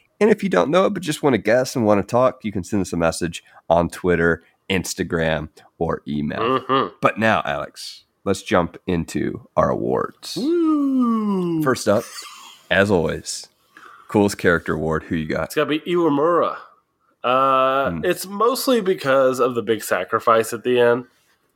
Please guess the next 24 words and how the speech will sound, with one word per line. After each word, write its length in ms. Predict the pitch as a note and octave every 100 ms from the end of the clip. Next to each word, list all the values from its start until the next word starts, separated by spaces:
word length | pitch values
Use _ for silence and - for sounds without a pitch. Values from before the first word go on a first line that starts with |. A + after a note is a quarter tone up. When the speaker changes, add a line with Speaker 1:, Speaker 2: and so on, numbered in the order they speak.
| _ _ _
Speaker 2:
Uh, 280 | C3+ C3+ -
but 240 | F#3 A#3+
Speaker 1:
Yeah. 120 | A#3 A#3
Speaker 2:
hi-, 140 | C#4
his 180 | A3+ C4
character 380 | - D4 C4+ G#3
will, 360 | F3 C3+ - - _
his 180 | - E3
character 360 | - G#3 G#3 D#3
is 320 | A2+ A2 A#2
likable 540 | G2+ G2+ G#2 B2+ B2+ B2
beforehand. 800 | G2+ - G#2+ A2 C3 D3 E3+ - _ _ _ _ _
He's 140 | B2+ -
kinda 220 | F3 C#3+
Speaker 1:
Mm-hmm. 60 | B2
Speaker 2:
goofy, 720 | B2 B2 F#3 B2+ B2 A#2+ A#2 - _ _ _ _ _ _
but 560 | C3 D3 C#3+ C3+ C3 -
to 140 | E3
see 260 | D#3 B3+ B3+
that 360 | G3 D3 G#2 -
turn 380 | C#3+ C#3 C3+
for, 160 | B2 B2
like, 240 | A2+ A2
this 260 | A#2 G#2+